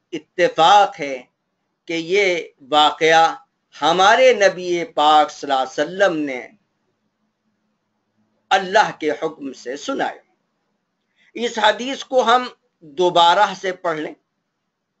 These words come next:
ताकि वाकया अच्छी तरह से हमारे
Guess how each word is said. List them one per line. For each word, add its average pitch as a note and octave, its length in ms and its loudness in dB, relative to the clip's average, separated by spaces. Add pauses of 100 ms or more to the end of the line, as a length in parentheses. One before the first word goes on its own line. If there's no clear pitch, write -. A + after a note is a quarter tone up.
(640)
ताकि F3+ 360 0
वाकया E3+ 720 2
अच्छी A3 640 -8
तरह E3+ 380 0
से F#3 260 -4
हमारे D3+ 720 -2